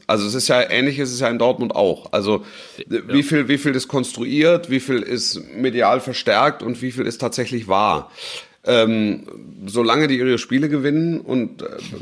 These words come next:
Speaker 1: letztlich im, im, im, im Delta ihrer Saisonziele, äh, schwimmen, b-, kannst du ihnen eigentlich nichts vorwerfen.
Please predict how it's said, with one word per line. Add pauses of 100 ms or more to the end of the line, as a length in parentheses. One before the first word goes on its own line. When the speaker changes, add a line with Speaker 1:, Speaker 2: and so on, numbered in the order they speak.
(140)
Speaker 1:
letztlich
im,
im,
im,
im
Delta
ihrer
Saisonziele, (320)
äh,
schwimmen, (400)
b-, (300)
kannst
du
ihnen
eigentlich
nichts
vorwerfen.